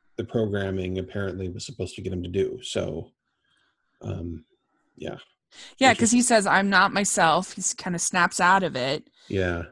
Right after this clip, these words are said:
Speaker 2: And, but he's not, I don't know if he's a hundred percent out of it, uh, but he's,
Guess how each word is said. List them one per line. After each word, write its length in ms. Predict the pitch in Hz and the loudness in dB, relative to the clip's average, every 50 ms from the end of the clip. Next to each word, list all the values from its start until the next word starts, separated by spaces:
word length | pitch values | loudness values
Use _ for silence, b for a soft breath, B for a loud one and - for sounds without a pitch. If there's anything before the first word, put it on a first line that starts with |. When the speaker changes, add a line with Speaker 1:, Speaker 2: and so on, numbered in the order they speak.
| _ - | _ -2
Speaker 2:
And, 540 | 208 208 202 196 196 190 190 190 190 - - | 0 4 4 6 6 6 4 4 2 2 0
but 140 | - 196 208 | 0 0 0
he's 160 | 214 208 202 | 0 0 4
not, 280 | 220 220 220 208 - - - | 4 6 6 4 2 2 2
I 60 | - 247 | 4 4
don't 120 | 294 320 | 6 6
know 60 | 294 277 | 4 4
if 60 | 247 | 4
he's 160 | 247 220 233 | 2 2 2
a 60 | 214 - | 0 -2
hundred 440 | - - - - 294 320 311 254 240 | -4 -4 0 0 0 0 0 -2 -2
percent 340 | 208 180 - 208 180 - - | -2 0 0 0 0 -2 0
out 220 | - 160 170 175 | 2 2 2 2
of 100 | 175 160 170 | 2 2 2
it, 240 | 160 165 170 - - b b b b b b b b | 4 2 2 0 -4 b b b b b b b b
uh, 360 | - 190 196 185 180 175 165 - - - | 2 4 6 6 6 6 4 2 2 4
but 240 | 220 220 202 - _ _ _ _ - | 6 6 4 4 _ _ _ _ -14
he's, 520 | - - - 247 269 294 247 - - - | -10 -6 -2 0 2 2 2 0 -4 -10